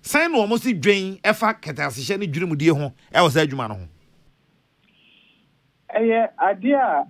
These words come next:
Speaker 2: as I said, no, this is the first time, uh, yeah, yeah, this exercise. And there is a lot of, um, perception around bribe payment. And me know, can say there are institutions that have even approached us, uh,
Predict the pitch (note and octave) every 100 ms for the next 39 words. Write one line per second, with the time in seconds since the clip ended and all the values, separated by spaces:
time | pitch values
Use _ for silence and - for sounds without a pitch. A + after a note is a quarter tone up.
0 | - A3+ G#3 F3+ G3+ F#3 F3 E3+ A3 F#3+
1 | E3 G3 F#3+ _ F3+ D#3 D3 C#3 B2+ A#2
2 | D3 E3 E3 E3+ - D3+ D3+ D3+ C#3 C#3
3 | - A#2 - _ _ _ _ _ D3 D#3
4 | C#3+ _ C#4 D3+ C#3+ D3 D3 D#4 D#4+ D#4+
5 | D#3 _ _ _ _ _ _ C3 C#3 C#3
6 | - - - - _ _ F3+ E3 G#3 G3+
7 | - B2+ A#2 C3+ C3+ D#3 D#3+ D3+ B2+ D3
8 | D3+ - D3 C3 G#2+ _ _ _ _ _
9 | _ D#3+ E3 E3 G#3+ G#3+ E3+ E3+ F3 E3
10 | D#3 D3+ D3 D#3 D3 _ A#3+ A3 A#3 G3+
11 | F#3 E3+ C#3 F3+ F3 F3 C#3 - - G#3
12 | G3+ _ _ _ _ D3 D3 - C3